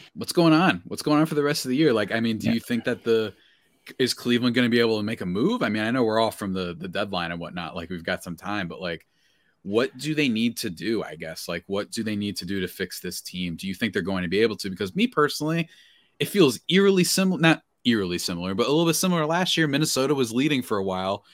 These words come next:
Speaker 1: and then quietly, Cleveland was, like, right there, <laughs> right? Like the horse catching up in a horse race,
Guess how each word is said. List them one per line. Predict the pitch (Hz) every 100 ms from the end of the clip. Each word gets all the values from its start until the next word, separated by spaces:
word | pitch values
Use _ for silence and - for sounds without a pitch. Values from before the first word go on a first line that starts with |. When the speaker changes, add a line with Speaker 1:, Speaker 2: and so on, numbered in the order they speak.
| - _ 98
Speaker 1:
and |
then | 107
quietly, | 107 - 135 143 107 110
Cleveland | 98 123 117 117
was, | 110 101
like, | 101
right | 107 123 104
there, | 127 120 101 107 -
<laughs> | 156 - 165 -
right? | 156 - - 190
Like | 113 -
the | 104
horse | 160 139 -
catching | - 113 120 110
up | 107
in |
a | 98
horse | 120 - -
race, | 101 98 -